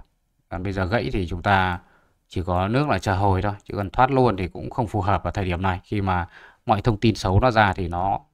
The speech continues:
đều dễ là ngay đáy. V C ba.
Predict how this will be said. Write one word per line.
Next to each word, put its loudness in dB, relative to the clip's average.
đều 0
dễ -4
là -2
ngay -2
đáy. -2
V -4
C -2
ba. 8